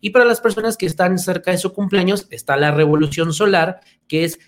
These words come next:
la renovación de la energía, eh, que se hace año con año. Nuestro, nuestro alma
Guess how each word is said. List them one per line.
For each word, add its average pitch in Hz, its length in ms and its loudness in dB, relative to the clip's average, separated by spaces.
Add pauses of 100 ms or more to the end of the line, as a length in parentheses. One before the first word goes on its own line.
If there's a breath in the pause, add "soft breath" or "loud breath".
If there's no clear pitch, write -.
(140 soft breath)
la 160 540 -2
renovación 170 1040 0
de 196 140 0
la 156 160 -2
energía, 147 1000 -4 (680)
eh, 127 400 -10 (320 soft breath)
que 156 100 -4
se 156 140 -6
hace 185 320 -6
año 190 360 -2
con 156 220 -2
año. 135 280 0
Nuestro, 156 520 2
nuestro 160 440 0
alma 226 480 2